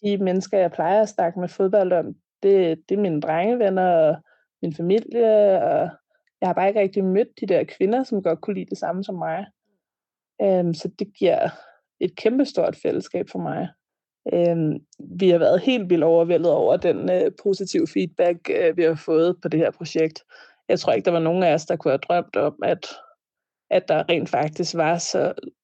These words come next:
en plads til os i det store Brøndby-fællesskab. Altså det her med, at det er blevet taget så godt imod. Altså, vi oplever bare rigtig stor opbakning fra både mænd og kvinder, og ja, det kan slet ikke beskrives, hvor, hvor dejligt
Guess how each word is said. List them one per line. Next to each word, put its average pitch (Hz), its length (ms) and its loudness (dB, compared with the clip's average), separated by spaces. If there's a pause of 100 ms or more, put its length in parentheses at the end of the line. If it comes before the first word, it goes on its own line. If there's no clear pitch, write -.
(140)
en 165 280 -4
plads 190 380 0
til - 160 -4
os 185 360 -2
i 208 200 0
det 185 180 -6
store 220 440 2 (460)
Brøndby-fællesskab. - 960 -2 (1200)
Altså 202 220 -2
det 190 160 2
her 185 180 4
med, 175 360 2
at 165 140 2 (240)
det 180 80 0
er 165 40 0
blevet 160 460 -2 (420)
taget 180 260 0
så 202 120 -4
godt 170 220 0
imod. 202 500 2 (920)
Altså, 196 400 0
vi 185 280 0
oplever 185 360 2
bare 170 380 2
rigtig 196 300 -2
stor 202 160 0
opbakning 196 560 0
fra 196 160 -10
både 190 140 4
mænd 185 200 -2
og 190 80 -2
kvinder, 190 400 0
og 170 100 2 (220)
ja, 185 180 0 (320)
det 196 100 0
kan 175 100 -2
slet 147 200 -2
ikke - 120 -6
beskrives, 202 540 0
hvor, 185 380 -2
hvor 185 100 2
dejligt 180 460 0